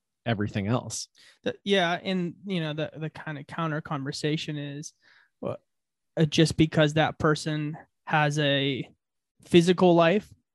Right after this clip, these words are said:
Speaker 2: uh, like a, a body outside of the womb, then we're defining that as a life loss. But are we doing an equal conversation about the life's loss, you know, in abortion? And I think that's kinda like the, the balance of, well, are, are we, and when are we looking at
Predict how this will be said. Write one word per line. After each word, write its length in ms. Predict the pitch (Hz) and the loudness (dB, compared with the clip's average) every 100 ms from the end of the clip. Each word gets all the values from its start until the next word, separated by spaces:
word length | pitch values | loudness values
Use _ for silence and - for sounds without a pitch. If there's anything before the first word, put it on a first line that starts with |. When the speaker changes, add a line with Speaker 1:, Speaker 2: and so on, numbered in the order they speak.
| _ | _
Speaker 2:
uh, 320 | 165 151 104 143 | -2 0 -2 -4
like 240 | 156 156 | -4 -2
a, 160 | 143 107 | -2 -2
a 40 | 156 | -2
body 440 | - 151 151 160 | 0 2 4 4
outside 420 | 156 - 160 160 | 2 0 0 0
of 80 | 151 | -2
the 80 | 151 | -4
womb, 420 | 147 147 156 170 | -4 -4 -4 -6
then 160 | 156 151 | -4 -2
we're 80 | 151 | -2
defining 480 | 147 - 139 139 143 | -4 -4 -4 -2 -4
that 160 | 135 | -4
as 100 | 139 | -4
a 80 | 143 | -4
life 260 | 139 139 - | -4 -4 -4
loss. 280 | 135 135 135 | -6 -6 -8
But 140 | - | -4
are 120 | 143 143 | -4 -2
we 200 | 139 143 | -4 -4
doing 300 | 135 139 143 | -2 -2 -4
an 60 | |
equal 280 | 135 143 147 | -4 -6 -6
conversation 640 | - 135 131 - 127 - | -6 -6 -6 -6 -8 -8
about 180 | 139 139 | -10 -10
the 100 | 123 | -10
life's 320 | 123 135 - | -8 -8 -10
loss, 440 | 123 127 139 - - _ _ _ 240 | -8 -8 -8 -10 -12 _ _ _ -8
you 140 | 180 | -6
know, 220 | 139 135 - _ | -4 -6 -10 _
in 120 | 160 151 | -4 0
abortion? 500 | 170 196 - - - - - | 2 2 0 -6 -10 -6 0
And 60 | |
I 40 | 180 | 4
think 200 | 220 175 | 4 4
that's 240 | 160 165 | 2 2
kinda 220 | 180 170 | 0 2
like 180 | 160 160 | 2 0
the, 240 | 165 156 - - _ - | 0 -2 -4 -14 _ -6
the 100 | 165 | -4
balance 420 | 160 165 170 165 | 0 0 0 0
of, 140 | 170 156 | 0 2
well, 340 | 160 143 - - | 4 2 -2 -4
are, 260 | 160 160 - | 0 0 0
are 200 | 165 170 | 2 2
we, 360 | 170 170 165 - _ _ _ - | 2 0 -2 -6 _ _ _ -4
and 200 | 160 156 | -2 0
when 180 | 170 196 | 0 4
are 140 | 175 | 4
we 240 | 156 151 151 | 4 2 2
looking 380 | 160 - 160 | 0 -2 -6
at 280 | 143 143 143 | -4 -4 -4